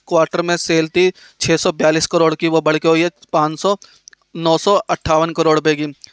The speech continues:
ऑपरेशन प्रॉफिट था बहत्तर करोड़ का, वो बढ़ के हुआ है एक सौ चौरासी करोड़। तो प्रॉफिट में देखिए, आपको दो गुना बढ़त देखने को मिल रही है, बहत्तर करोड़ से बढ़ के एक सौ, एक सौ चौरासी करोड़।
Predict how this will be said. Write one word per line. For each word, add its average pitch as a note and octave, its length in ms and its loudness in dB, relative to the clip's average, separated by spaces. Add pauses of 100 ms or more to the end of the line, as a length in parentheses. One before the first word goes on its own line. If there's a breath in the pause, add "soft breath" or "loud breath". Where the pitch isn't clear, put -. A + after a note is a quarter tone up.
(460 loud breath)
ऑपरेशन E3 420 0
प्रॉफिट E3+ 420 -2
था F3 60 2
बहत्तर D#3 400 -2
करोड़ E3 300 0
का, F3 100 0
वो F3 120 4
बढ़ D#3+ 200 0
के E3+ 120 -2
हुआ E3 200 2
है E3+ 80 2
एक E3 80 -6
सौ F3 80 -4
चौरासी D#3+ 400 -2
करोड़। D3+ 340 0 (1000 soft breath)
तो - 60 -4
प्रॉफिट D#3+ 400 0
में F3+ 120 -2
देखिए, F3+ 240 0
आपको F3+ 360 0 (200)
दो E3 220 0
गुना F3 200 -2
बढ़त E3 240 0
देखने E3 220 -4
को E3 40 -4
मिल E3 160 -4
रही E3+ 100 -2
है, F#3+ 120 -2 (320 loud breath)
बहत्तर D3+ 360 -2
करोड़ E3+ 220 -2
से F#3 120 -2
बढ़ E3+ 160 0
के F3 100 -2
एक E3 80 -4
सौ, F3+ 80 -2 (320)
एक D#3 80 -12
सौ E3+ 80 -8
चौरासी D#3 380 -2
करोड़। E3+ 300 2